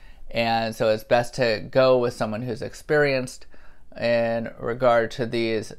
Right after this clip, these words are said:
more difficult cases so that they could properly handle your case. If you guys have any questions about statute of limitations, please feel free to leave a comment, and I look forward to hearing from you all.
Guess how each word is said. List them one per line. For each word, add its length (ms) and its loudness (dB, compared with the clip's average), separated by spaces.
more 300 0
difficult 520 -4
cases 560 0
so 140 -4
that 60 -2
they 100 0
could 120 -6
properly 480 0
handle 360 -6
your 180 -6
case. 460 -6
If 100 -12
you 80 0
guys 180 2
have 100 -2
any 120 -2
questions 520 -2
about 220 -4
statute 300 -6
of 60 -8
limitations, 720 -6
please 200 -6
feel 160 -6
free 140 -6
to 100 -6
leave 180 -4
a 60 -8
comment, 520 -2
and 100 -6
I 100 -4
look 200 -4
forward 360 -4
to 120 -10
hearing 260 -8
from 160 -10
you 100 -10
all. 300 -12